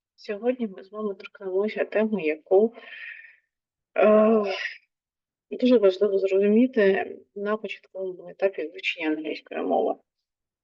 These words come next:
Сьогодні я говоритиму про значення дієслівних форм, і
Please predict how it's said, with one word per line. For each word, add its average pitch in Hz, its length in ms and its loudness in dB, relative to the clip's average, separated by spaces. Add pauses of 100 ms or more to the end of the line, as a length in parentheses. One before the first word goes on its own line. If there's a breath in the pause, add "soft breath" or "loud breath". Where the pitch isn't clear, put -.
(320)
Сьогодні 196 440 2
я 165 120 2
говоритиму 185 680 -4
про 185 240 2
значення 185 520 -4
дієслівних - 680 -4 (100)
форм, 240 320 2 (680 loud breath)
і 208 480 6